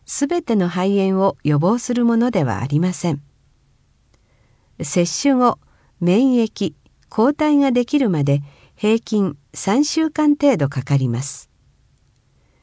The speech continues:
肺炎球菌予防接種は、接種をする方の判断で接種する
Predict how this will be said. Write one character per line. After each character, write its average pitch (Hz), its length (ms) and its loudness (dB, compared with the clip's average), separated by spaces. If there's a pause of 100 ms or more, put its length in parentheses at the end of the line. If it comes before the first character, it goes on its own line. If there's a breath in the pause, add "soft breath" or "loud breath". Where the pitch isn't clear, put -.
(300)
肺 294 340 2
炎 320 160 2
球 302 220 0
菌 160 300 2
予 151 120 2
防 233 220 2
接 247 220 -2
種 - 240 -4
は、 131 180 -2 (400 soft breath)
接 185 240 -2 (160)
種 294 120 4
を 285 100 4
す 233 160 -2
る 269 140 0
方 247 280 -4
の 240 160 2
判 320 300 0
断 151 240 0
で 120 220 -4
接 - 200 -2
種 143 220 -2
す 151 180 -4
る 147 180 -2